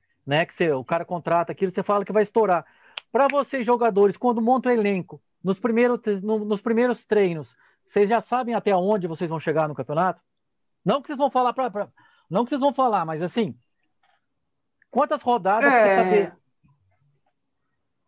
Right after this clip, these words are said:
Speaker 2: Assim, a gente, quando por, por já ser bastante rodada na divisão, a gente já sabe os nomes que vão vir, né? Quando chega no, no, no, na apresentação,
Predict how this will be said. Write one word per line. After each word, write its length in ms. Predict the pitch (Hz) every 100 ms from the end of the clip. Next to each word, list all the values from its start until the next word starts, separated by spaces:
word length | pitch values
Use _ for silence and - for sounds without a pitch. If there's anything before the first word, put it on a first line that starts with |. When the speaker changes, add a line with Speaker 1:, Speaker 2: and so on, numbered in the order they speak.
| _ _ _ _ _ _ 240 226 _ -
Speaker 2:
Assim, 340 | 262 - 254
a 100 | 226
gente, 360 | 233 262 254 -
quando 300 | 269 294 -
por, 240 | 302 285 -
por 140 | 277
já 200 | 247 269 262 226 202 180
ser 120 | -
bastante 440 | 208 196 202 226 208
rodada 520 | 220 160 170 233 170
na 120 | 160
divisão, 640 | 147 156 156 143 180 226 170
a 60 |
gente 260 | 165 196 208
já 120 | 226
sabe 320 | 226 220 214
os 140 | 262 208
nomes 320 | 233 240 233
que 100 | 302
vão 220 | 294 359
vir, 320 | 277 226 156
né? 200 | 156 170 233 _
Quando 200 | - 185
chega 320 | 185 208 214
no, 200 | 226 214
no, 240 | 196 185 175
no, 440 | 165 160 156 143 _ _ _ -
na 60 |
apresentação, 920 | 165 196 190 202 208 196 - 226 349